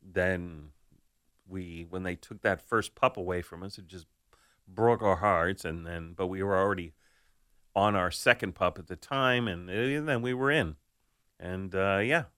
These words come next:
and now it's, uh, two thousand twenty-three. That started almost twenty years ago.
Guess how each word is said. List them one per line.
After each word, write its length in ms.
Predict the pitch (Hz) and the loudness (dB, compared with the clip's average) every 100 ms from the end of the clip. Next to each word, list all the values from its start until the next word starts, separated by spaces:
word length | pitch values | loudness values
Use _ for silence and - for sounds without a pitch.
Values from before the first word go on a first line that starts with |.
| _ | _
and 120 | 90 82 | -20 -16
now 240 | 82 87 | -10 -8
it's, 260 | 85 - 87 | -8 -10 -8
uh, 300 | 87 82 80 _ _ _ _ | -6 -8 -12 _ _ _ _
two 120 | 101 | -2
thousand 320 | 101 98 95 | 2 2 0
twenty-three. 480 | - 107 101 - 117 | -4 -2 -2 -2 -2
That 200 | 85 87 | 0 -6
started 380 | - 92 92 87 | -4 0 2 0
almost 380 | 92 92 - - _ _ _ _ _ _ _ | -2 -6 -12 -20 _ _ _ _ _ _ _
twenty 260 | _ 107 98 | _ 0 2
years 260 | 104 117 | 0 0
ago. 260 | 90 73 | -4 -12